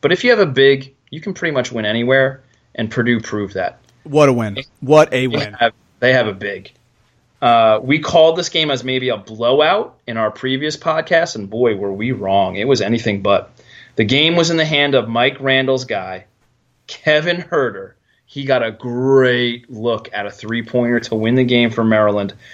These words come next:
Speaker 1: after Isaac Haas makes a game, potential game-winning interception, and he just starts walking back <laughs> up the court and got called for a travel.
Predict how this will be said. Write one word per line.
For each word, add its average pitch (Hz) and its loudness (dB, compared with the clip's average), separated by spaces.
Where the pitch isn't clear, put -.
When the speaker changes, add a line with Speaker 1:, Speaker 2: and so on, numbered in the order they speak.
Speaker 1:
after 131 0
Isaac 170 -2
Haas 110 -6
makes 127 -2
a 117 -2
game, 151 0
potential 160 -2
game-winning 131 -4
interception, 127 -4
and 143 0
he 170 -4
just 180 -4
starts 180 0
walking 139 2
back 139 -2
<laughs> - -12
up 139 -2
the 127 -4
court - 0
and 143 -8
got 135 2
called 151 0
for 135 0
a 123 0
travel. 156 -2